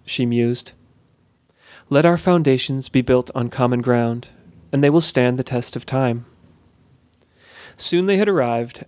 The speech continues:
and the entourage exited the carriage. As they did, the Queen turned to regard Netcher and offered him some words of thanks in the Cluracan tongue.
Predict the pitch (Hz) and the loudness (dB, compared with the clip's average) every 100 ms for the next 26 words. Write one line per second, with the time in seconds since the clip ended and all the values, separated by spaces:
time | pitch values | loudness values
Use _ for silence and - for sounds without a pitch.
0 | - 131 139 135 139 139 139 - 143 135 | -6 -2 2 2 0 0 0 0 -2 -2
1 | 139 139 127 - 156 117 113 - _ _ | -2 -4 -4 -4 -4 -4 -8 -16 _ _
2 | _ _ _ _ _ - 139 131 120 127 | _ _ _ _ _ -4 0 0 0 -2
3 | 120 151 143 143 - - 156 - 185 208 | 0 0 0 -2 -10 -6 -4 0 0 0
4 | 202 143 131 135 147 143 127 123 123 147 | -2 0 0 0 0 2 2 0 0 -2
5 | 151 117 117 - _ _ 143 147 170 185 | -2 -6 -8 -14 _ _ -4 0 0 0
6 | 180 160 165 196 151 120 127 - 143 - | 0 0 0 -2 0 0 -2 -4 -6 -4
7 | 113 117 - - - 135 - 139 131 131 | -6 -6 -10 -10 -2 -2 2 4 4 2
8 | 120 120 - 120 113 | -2 -2 0 -2 -2